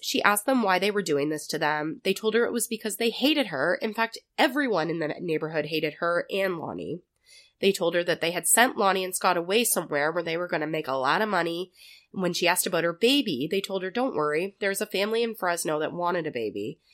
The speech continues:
This is when she screams at them, "You can't take my baby away." To which Charlie replies, "Well, it's better than the baby's dead, right?"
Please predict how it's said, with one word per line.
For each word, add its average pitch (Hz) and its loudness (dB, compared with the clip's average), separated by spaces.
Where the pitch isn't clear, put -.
This 233 6
is 285 -2
when 302 2
she 285 -2
screams 269 0
at 202 -2
them, 170 0
"You 214 -10
can't 269 2
take 269 2
my 208 4
baby 202 2
away." 131 -2
To - -8
which 277 -2
Charlie 285 2
replies, 214 2
"Well, 220 0
it's 214 -4
better 233 2
than 233 -2
the 220 -6
baby's 190 -4
dead, 160 -2
right?" 147 0